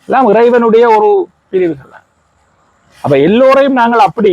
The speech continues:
இறைவனாக பார்த்து நாங்கள் எங்களுக்குள்ளே பணிவை ஏற்படுத்துவோமா இருந்தால், அவை அப்படி இருக்கணுமோ இல்லையோ, எங்களுக்குரிய பலன் கிடைக்கும், எங்களுக்கு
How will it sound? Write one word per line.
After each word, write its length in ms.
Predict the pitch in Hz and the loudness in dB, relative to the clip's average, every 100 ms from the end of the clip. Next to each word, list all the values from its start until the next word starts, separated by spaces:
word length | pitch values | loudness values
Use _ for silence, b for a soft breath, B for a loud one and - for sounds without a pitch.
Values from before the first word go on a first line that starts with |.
| 160 | 0
இறைவனாக 680 | 180 240 247 240 226 214 196 190 | 0 0 0 0 0 0 -4 -2
பார்த்து 380 | 190 185 208 180 131 - _ _ _ _ _ _ _ _ _ _ - | -2 0 0 0 0 -4 _ _ _ _ _ _ _ _ _ _ -8
நாங்கள் 220 | 143 156 156 | -4 0 0
எங்களுக்குள்ளே 580 | 202 226 220 214 214 233 233 185 | 0 0 0 -2 0 0 -2 -2
பணிவை 400 | 165 202 220 220 190 175 | -2 -2 -2 0 0 -4
ஏற்படுத்துவோமா 680 | 160 175 147 160 151 143 127 | -4 -6 -4 -4 -4 -4 -4
இருந்தால், 520 | 120 110 123 147 180 180 _ _ _ _ _ _ _ 135 | -6 -6 -2 0 0 -4 _ _ _ _ _ _ _ -4
அவை 160 | 185 240 | -2 0
அப்படி 180 | 202 220 196 | -2 -2 -2
இருக்கணுமோ 500 | 190 240 240 226 254 220 | -4 -4 -2 0 0 0
இல்லையோ, 420 | 202 180 151 135 143 151 - _ _ _ _ _ _ _ - 143 | 0 0 2 2 0 -2 -6 _ _ _ _ _ _ _ -4 -2
எங்களுக்குரிய 760 | 208 254 277 196 254 240 240 254 277 277 _ _ _ _ - | 0 0 -2 -2 -2 0 2 2 0 -2 _ _ _ _ -4
பலன் 340 | 165 190 247 370 - _ _ _ 156 | 0 2 0 -4 -10 _ _ _ -4
கிடைக்கும், 560 | 151 160 127 180 233 294 - _ 151 | 0 0 -2 -4 -4 -6 -14 _ -6
எங்களுக்கு 520 | 170 220 254 247 196 | -4 -2 0 0 -2